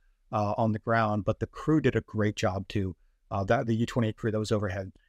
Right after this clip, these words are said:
they were, uh, you know, on the ground. The guy, and this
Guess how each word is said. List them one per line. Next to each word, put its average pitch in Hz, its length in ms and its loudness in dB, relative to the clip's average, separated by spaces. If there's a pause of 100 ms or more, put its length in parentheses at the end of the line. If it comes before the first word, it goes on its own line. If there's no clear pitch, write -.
(180)
they 127 200 4
were, 131 440 2
uh, 110 300 2 (880)
you 139 100 -2
know, 113 160 0 (240)
on 151 140 6
the 143 80 0
ground. 143 440 2 (260)
The 120 100 -4
guy, 120 180 2
and 156 120 -2
this - 180 -6